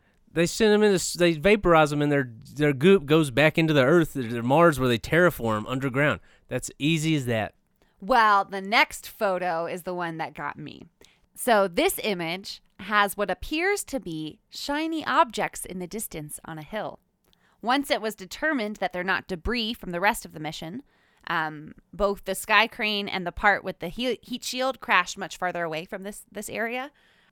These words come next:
Speaker 2: A, a lot of people online decided that this is definitely pieces of a metallic spacecraft,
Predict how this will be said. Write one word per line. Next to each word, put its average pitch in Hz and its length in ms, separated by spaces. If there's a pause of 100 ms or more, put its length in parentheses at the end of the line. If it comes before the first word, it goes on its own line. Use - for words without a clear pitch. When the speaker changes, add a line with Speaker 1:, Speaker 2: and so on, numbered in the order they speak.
(120)
Speaker 2:
A, 202 280
a 202 160
lot 226 200
of - 60
people 240 220
online 262 680
decided 226 680
that 190 240
this 226 200
is 214 180
definitely 214 580
pieces 196 540
of - 160
a 180 60
metallic 175 500
spacecraft, - 1000